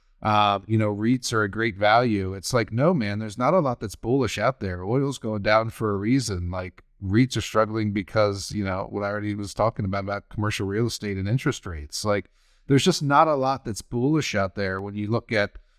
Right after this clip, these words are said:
the, the sectors of the S and P. Certainly not, you know, consumer discretionary, certainly not real estate. It's like, there's not a lot, um, uh, to do. And so, uh,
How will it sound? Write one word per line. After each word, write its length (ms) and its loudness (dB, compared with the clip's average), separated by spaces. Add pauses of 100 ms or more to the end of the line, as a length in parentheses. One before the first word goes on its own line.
(140)
the, 160 2
the 120 -4
sectors 540 0
of 140 -2
the 120 -2
S 200 -4
and 120 -10
P. 300 0
Certainly 480 -2
not, 320 -2
you 100 -4
know, 240 -8
consumer 380 -6
discretionary, 840 -4
certainly 400 -2
not 240 -4
real 220 -4
estate. 460 -8
It's 180 -10
like, 180 2
there's 160 -2
not 220 4
a 40 2
lot, 340 -2 (420)
um, 580 2
uh, 280 -4 (240)
to 120 2
do. 460 4
And 180 -6
so, 600 2
uh, 240 -10